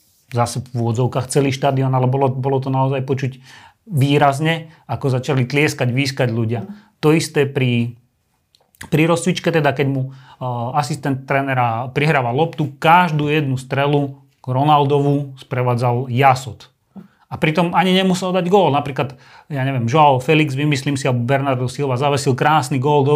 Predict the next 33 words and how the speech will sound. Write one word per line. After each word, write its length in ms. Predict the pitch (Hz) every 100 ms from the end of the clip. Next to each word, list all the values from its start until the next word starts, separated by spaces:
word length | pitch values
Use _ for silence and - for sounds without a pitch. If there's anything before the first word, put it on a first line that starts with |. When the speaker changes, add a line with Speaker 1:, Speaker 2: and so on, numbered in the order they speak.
| 151
Speaker 1:
vinkla 320 | 147 147 143
z 100 | 131
tej, 100 | 135 131 131
z 40 | -
tej 100 | 131
trénerovej 400 | 139 139 135 131
prehrávky, 560 | 139 139 131 131 131 - -
celý 160 | 143 135
štadión 320 | 139 135 123
ticho, 560 | 104 139 175 180 180 - -
Ronaldo 320 | 135 147 139
napálil 400 | 147 147 143 135
loptu 240 | 135 131
tri 160 | 127 147
metre 240 | 143 135
vedľa, 320 | 123 135 123
všetci 320 | - 151 135 127
výskali, 400 | 110 117 - 107
všetci. 560 | 101 - 110 117 202 -
Čiže 240 | - 139
bola 240 | 139 165 135
to 80 | 151
úplná, 560 | 143 127 135 110 131
absolútna 560 | 127 - 117 104 117 113
Ronaldomania. 640 | 113 107 104 104 104 101 - _ - _ _ -
Speaker 2:
A 80 | -
čo 240 | 254 339
môžeme 400 | 370 320 370 339
povedať 400 | 285 269 277 262
o 80 | 269 285
jeho 120 | 277
športovom 640 | 277 - 285 - 262 170 160
výkone? 480 | 156 160 175 170